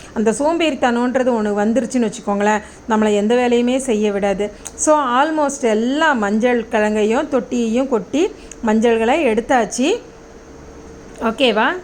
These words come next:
So, இப்போ இதுல இந்த கிழங்கு, இந்த செடிகள்ல இருக்க மஞ்சளை தனியா பிரிச்சு இவ்வளோ மஞ்சள் நமக்கு வந்திருக்குங்க.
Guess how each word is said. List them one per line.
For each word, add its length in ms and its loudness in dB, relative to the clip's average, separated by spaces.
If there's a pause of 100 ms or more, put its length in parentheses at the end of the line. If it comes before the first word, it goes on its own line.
(460)
So, 280 2
இப்போ 340 -2
இதுல 360 0
இந்த 180 0
கிழங்கு, 400 0
இந்த 160 0
செடிகள்ல 580 0
இருக்க 220 -2
மஞ்சளை 460 0
தனியா 340 0
பிரிச்சு 540 -4
இவ்வளோ 340 0
மஞ்சள் 300 -4
நமக்கு 300 -4
வந்திருக்குங்க. 480 -6